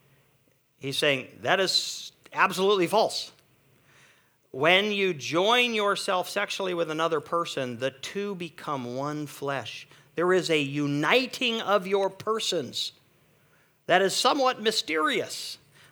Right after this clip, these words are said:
but it's a spiritual uniting, a physical uniting, an emotional uniting.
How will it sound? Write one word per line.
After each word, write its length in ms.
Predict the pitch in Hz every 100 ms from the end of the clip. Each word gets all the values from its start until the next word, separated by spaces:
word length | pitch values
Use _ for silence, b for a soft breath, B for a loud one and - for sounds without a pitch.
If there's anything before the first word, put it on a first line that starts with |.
| b
but 100 | 160
it's 300 | 175 - -
a 100 | 147
spiritual 800 | - - - 185 233 254 - 208
uniting, 720 | 180 156 139 131 120 131 110
a 140 | 131 123
physical 680 | - 185 202 226 220 185
uniting, 580 | 160 147 139 131 127 120
an 140 | 139
emotional 880 | 139 135 139 175 220 - 226 196 156 - B B
uniting. 720 | 135 135 123 120 113 107 95